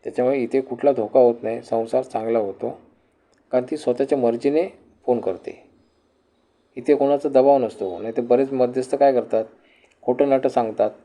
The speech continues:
की मुलगा असा आहे, तसा आहे, कळलं ना? आणि त्याच्यामुळे काय होतं,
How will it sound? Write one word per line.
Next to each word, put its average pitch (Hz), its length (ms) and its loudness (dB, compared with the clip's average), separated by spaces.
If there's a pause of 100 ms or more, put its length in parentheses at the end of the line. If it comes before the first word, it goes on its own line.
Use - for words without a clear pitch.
(300)
की 120 60 -6
मुलगा 117 280 4
असा 113 220 4
आहे, 113 240 4
तसा 113 200 -2
आहे, 113 380 -2 (540)
कळलं 139 220 8
ना? 117 80 -4 (340)
आणि 131 220 -4
त्याच्यामुळे 127 480 2
काय 120 140 2
होतं, 123 360 0